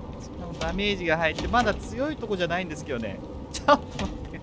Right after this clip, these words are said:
早い。壊れ方がめちゃくちゃ早いんですけど。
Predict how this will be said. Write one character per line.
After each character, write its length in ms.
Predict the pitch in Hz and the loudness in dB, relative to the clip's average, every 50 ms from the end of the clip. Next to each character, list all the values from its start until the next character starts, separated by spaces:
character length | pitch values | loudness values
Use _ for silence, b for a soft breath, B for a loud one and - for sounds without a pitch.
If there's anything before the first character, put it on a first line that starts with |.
| - - | -4 -2
早 240 | 175 185 196 190 | 0 2 4 2
い。 60 | 175 - - - - - - - - - - - - - - - - - - - B B 415 B B - - - - | 2 2 0 -4 -6 -6 -8 -8 -8 -8 -8 -8 -8 -8 -8 -6 -4 -4 -4 -4 B B 0 B B -2 -2 -4 -2
壊 240 | 285 294 311 320 349 | 0 2 4 4 4
れ 100 | 359 349 | 2 2
方 300 | - 381 370 - 381 302 | 0 0 0 2 2 2
が 100 | 339 302 | 2 2
め 140 | 254 262 | 2 2
ち 80 | 247 - | 0 -2
ゃ 60 | 320 | -4
く 80 | 311 - | -6 -4
ち 100 | - 311 | -2 -2
ゃ 60 | 302 | 0
早 220 | 269 277 269 262 | 0 0 0 2
い 60 | 262 233 | 2 0
ん 20 | |
で 80 | 202 185 | 0 0
す 100 | - - | -2 -2
け 60 | 160 | -2
ど。 100 | 151 | -2